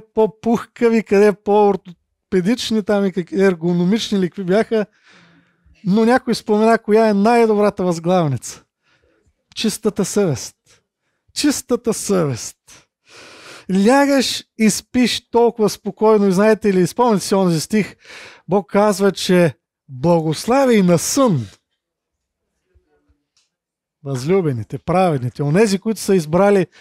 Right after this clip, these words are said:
не само Него, но искат и живота, който Бог предлага.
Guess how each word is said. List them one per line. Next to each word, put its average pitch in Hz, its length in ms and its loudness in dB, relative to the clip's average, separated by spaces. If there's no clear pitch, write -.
не 185 120 2
само 196 280 2
Него, 202 260 2
но 180 100 0
искат - 420 -4
и 190 100 2
живота, 156 440 -2
който 147 380 -6
Бог - 500 -10
предлага. 117 540 -8